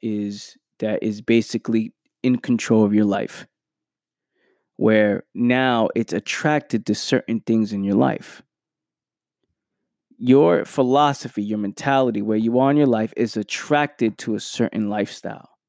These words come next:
This lifestyle, right,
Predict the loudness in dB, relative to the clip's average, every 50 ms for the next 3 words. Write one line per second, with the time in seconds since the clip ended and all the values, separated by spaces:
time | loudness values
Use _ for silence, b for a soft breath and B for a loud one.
0 | _ _ _ _ _ _ _ _ _ _ _ _ _ _ _ _ _ _ _ _
1 | 0 0 0 0 -2 -2 0 2 2 2 0 -2 -6 -6 -4 -4 -4 -4 -6 -10
2 | -12 -16 -18 -20 _ _ _ _ _ _ _ _ _ _ _ _ -6 -2 -2 -2
3 | -2 -4